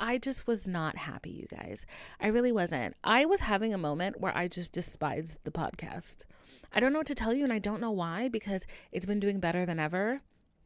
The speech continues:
But I think I just hated hearing myself yap. I, simply put, I think I really was hating hearing myself talk. I was very much over it. Very much over hearing myself talk,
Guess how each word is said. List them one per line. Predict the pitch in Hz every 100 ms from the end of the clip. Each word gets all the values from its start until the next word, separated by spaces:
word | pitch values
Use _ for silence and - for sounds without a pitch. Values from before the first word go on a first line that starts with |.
| _ _
But | 185 185 196 185 - -
I | 208
think | 220 247
I | 254 226
just | 220
hated | 190 196 190 180
hearing | 180 170 175
myself | 151 170 - 135 -
yap. | - - - - - - _ _ _ - _ - -
I, | 185 - 196
simply | - 294 277 320
put, | 302 392 - - _
I | 214
think | 226 294
I | 302 320 311
really | 302 208 226 254 262 262
was | - - 202 220
hating | 214 214 214 214 208
hearing | 202 196
myself | 190 180 175 156
talk. | 151 82 - - _ _ _ - - -
I | 226
was | 254
very | 180 - 185 190
much | 165 139 -
over | - -
it. | - - - - - - - -
Very | 190 180 240 233 220 208 180 - -
much | 180 175 -
over | - 175 170
hearing | 170 180 156 156
myself | 147 156 156 139
talk, | - 147 -